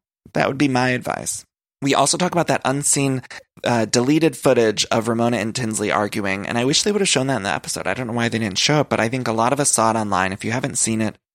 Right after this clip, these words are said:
go to the YouTubes or bravo T V dot com. Check it out. There's a deleted scene from the Miami trip of Tinsley and Ramona arguing, and they talked a little bit about it at the reunion. God, I hope we get one of those episodes of the shit they should have shown.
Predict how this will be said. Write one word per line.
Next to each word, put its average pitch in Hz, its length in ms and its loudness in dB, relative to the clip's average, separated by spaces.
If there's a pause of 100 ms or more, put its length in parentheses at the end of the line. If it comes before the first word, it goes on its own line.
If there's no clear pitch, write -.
(160)
go 127 100 4
to 143 100 2
the 120 300 2
YouTubes 139 400 2
or 69 60 -2
bravo 131 320 2
T - 160 -6
V 131 100 0
dot 127 180 0
com. 67 280 -4 (320)
Check - 260 0
it 127 60 2
out. 107 200 2
There's 113 180 -2
a 107 40 -2
deleted 147 420 2
scene 143 220 0
from 139 140 -6
the 135 100 0
Miami 110 460 -2
trip - 320 -2 (520)
of 113 280 2
Tinsley 127 380 0
and 120 80 -2
Ramona 113 280 0
arguing, 110 500 -2 (360)
and 127 180 0
they 139 80 4
talked 190 280 -2
a 185 60 4
little 165 200 2
bit 147 100 2
about 131 160 4
it 123 60 4
at 117 100 0
the 104 80 -6
reunion. 107 680 -4 (680)
God, 156 100 0
I 160 60 4
hope 170 240 -2
we 381 60 2
get - 160 -2
one 131 100 2
of 127 80 0
those 117 200 2
episodes 98 560 0
of - 180 -6
the 110 80 0
shit - 240 0
they 120 100 -2
should 110 180 0
have 117 80 -4
shown. 135 380 0